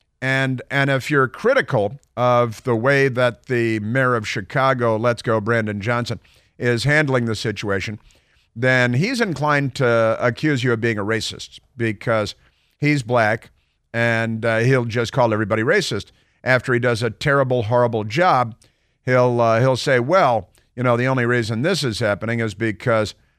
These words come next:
I'm black. And otherwise, nobody would be critical of me for the skyrocketing homicide rates, the skyrocketing shootings, the skyrocketing carjackings, the skyrocketing lootings, the skyrocketing companies, employers,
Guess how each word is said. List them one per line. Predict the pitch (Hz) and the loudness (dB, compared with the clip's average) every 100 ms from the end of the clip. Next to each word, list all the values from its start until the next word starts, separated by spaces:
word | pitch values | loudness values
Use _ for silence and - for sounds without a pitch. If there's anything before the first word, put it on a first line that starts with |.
| - | -6
I'm | 123 127 107 | 0 0 0
black. | 113 175 175 82 - - _ _ _ _ _ - | -2 2 4 2 -4 -20 _ _ _ _ _ -10
And | 101 127 | -4 0
otherwise, | 160 127 117 120 123 - _ - | 2 4 2 0 -4 -10 _ -2
nobody | 123 123 123 | 0 2 2
would | 120 | 0
be | 120 113 | 0 -4
critical | - 196 160 139 | 0 2 2 2
of | 117 | 2
me | 123 113 - _ - | 2 -2 -4 _ -4
for | 135 | -2
the | 120 | -2
skyrocketing | - 139 139 131 127 135 123 113 | 0 2 4 4 0 0 -2 0
homicide | 131 123 - 123 113 | 0 0 -2 0 0
rates, | 110 113 117 - | 0 0 -2 -6
the | 107 | -4
skyrocketing | 127 117 113 113 110 113 101 | 0 2 2 0 -2 -6 -4
shootings, | - 117 113 113 104 | -2 -2 -2 -4 -4
the | |
skyrocketing | 107 - 113 110 110 117 113 101 | -6 0 0 2 0 -2 -6 -4
carjackings, | 123 113 107 110 107 95 110 107 | 0 0 0 0 -2 -2 -6 -6
the | |
skyrocketing | 104 - 113 107 107 104 113 104 | -6 0 0 2 0 0 -6 -2
lootings, | 117 113 113 110 - _ _ _ - | 0 0 -2 -4 -10 _ _ _ -2
the | 110 110 | 2 2
skyrocketing | 104 - 135 135 131 131 131 113 - _ _ | 0 0 2 4 2 2 0 -2 -6 _ _
companies, | - 147 135 135 123 120 - | 0 0 2 0 0 -2 -4
employers, | 123 107 - 131 123 117 113 - | -4 -4 -2 2 4 2 0 -6